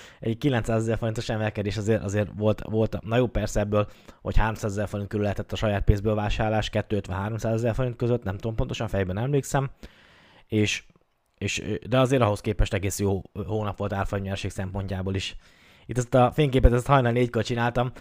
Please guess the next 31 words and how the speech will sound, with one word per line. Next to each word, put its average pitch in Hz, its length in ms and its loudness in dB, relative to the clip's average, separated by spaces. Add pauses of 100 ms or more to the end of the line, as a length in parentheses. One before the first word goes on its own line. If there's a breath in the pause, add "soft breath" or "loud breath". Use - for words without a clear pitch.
a - 100 -6
hajam 120 400 4
elég 127 320 2 (180)
<laughs> 175 220 10
így 147 100 6
össze-vissza 135 480 4
állt, 151 140 4
most 131 180 -2
meg 117 160 0 (180 loud breath)
frissen 139 360 2
mosva, 127 420 2 (260 loud breath)
elég, 117 380 2
ö, 117 100 4
ilyen 117 300 2
nagyon 123 240 2
lenyalt 127 320 0
fiúk, 127 280 2
ö, 127 280 -2 (100)
hang-, 139 320 0
izébe 139 380 4
vagyok, 156 360 8 (580 loud breath)
ilyen 123 260 -4
kinézetbe. 160 680 4 (800 soft breath)
Ö, 117 300 4 (2250 loud breath)
erről 131 300 2
most 131 160 0
nem 120 120 0
tudok 117 160 0
többet 107 260 0
mondani. 101 420 -2 (540 loud breath)
Oké. 113 360 -2